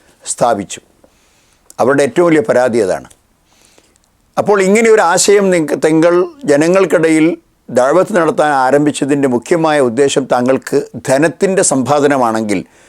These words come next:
ഞങ്ങൾ ഇവിടെയുള്ള എല്ലാ ഗോത്രങ്ങളും കൂടി വലിയ ഒരു തുക സംഭരിച്ച് നിങ്ങൾക്ക് തരാം. ഒരു വിവാഹമാണ് താങ്കൾ ഉദ്ദേശിക്കുന്നതെങ്കിൽ ഈ നാട്ടിലെ ഏറ്റവും സൗന്ദര്യമുള്ള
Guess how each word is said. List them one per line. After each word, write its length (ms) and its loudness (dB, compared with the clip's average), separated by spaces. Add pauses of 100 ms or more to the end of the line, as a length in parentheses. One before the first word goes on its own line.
(240)
ഞങ്ങൾ 440 0 (640)
ഇവിടെയുള്ള 500 2
എല്ലാ 440 2
ഗോത്രങ്ങളും 640 2
കൂടി 180 2
വലിയ 380 4
ഒരു 380 2
തുക 360 0 (180)
സംഭരിച്ച് 540 -2
നിങ്ങൾക്ക് 420 -2
തരാം. 320 -2 (1300)
ഒരു 160 2
വിവാഹമാണ് 840 2
താങ്കൾ 300 2
ഉദ്ദേശിക്കുന്നതെങ്കിൽ 960 -2 (1160)
ഈ 100 2
നാട്ടിലെ 440 0
ഏറ്റവും 460 0
സൗന്ദര്യമുള്ള 800 2